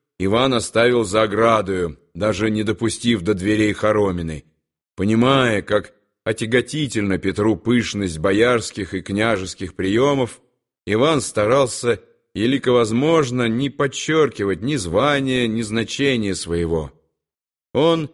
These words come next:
и спешился там, за бревенчатым высоким тыном,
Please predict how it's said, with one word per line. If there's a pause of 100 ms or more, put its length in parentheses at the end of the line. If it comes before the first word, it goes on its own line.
(140)
и
спешился
там,
за
бревенчатым
высоким
тыном,